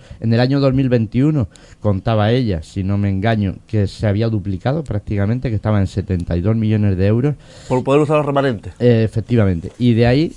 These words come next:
Speaker 1: se había destinado un veintidós por ciento más que en el año anterior, eh, a todo el tema como se distribuya, ¿no? Y eso depende de las partidas de, de los ayuntamientos.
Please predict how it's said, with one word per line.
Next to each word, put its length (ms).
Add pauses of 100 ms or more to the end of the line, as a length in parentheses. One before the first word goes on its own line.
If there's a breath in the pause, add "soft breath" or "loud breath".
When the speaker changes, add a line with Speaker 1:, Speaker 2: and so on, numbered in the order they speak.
Speaker 1:
se 180
había 220
destinado 580
un 240
veintidós 480
por 240
ciento 600
más 400
que 160
en 100
el 160
año 320
anterior, 800 (380 loud breath)
eh, 300
a 200
todo 240
el 80
tema 240
como 160
se 100
distribuya, 600
¿no? 220
Y 140
eso 300
depende 320
de 80
las 100
partidas 540
de, 200
de 140
los 140
ayuntamientos. 720